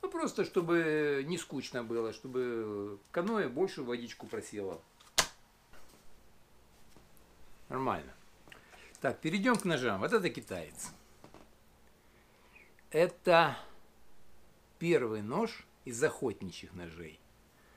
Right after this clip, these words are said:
который я купил, когда приехал в Штаты еще в прошлом веке.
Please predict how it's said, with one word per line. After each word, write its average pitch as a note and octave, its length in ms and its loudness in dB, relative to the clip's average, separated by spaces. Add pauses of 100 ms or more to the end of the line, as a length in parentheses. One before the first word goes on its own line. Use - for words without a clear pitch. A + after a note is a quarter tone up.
(340)
который F#3+ 520 8
я D3+ 520 4
купил, C#3+ 500 -2
когда A2+ 680 -2
приехал A2 800 -2 (1400)
в - 80 -14
Штаты G3 440 2
еще D3 680 -2 (880)
в - 100 -20
прошлом B2 460 -2
веке. E2+ 440 -10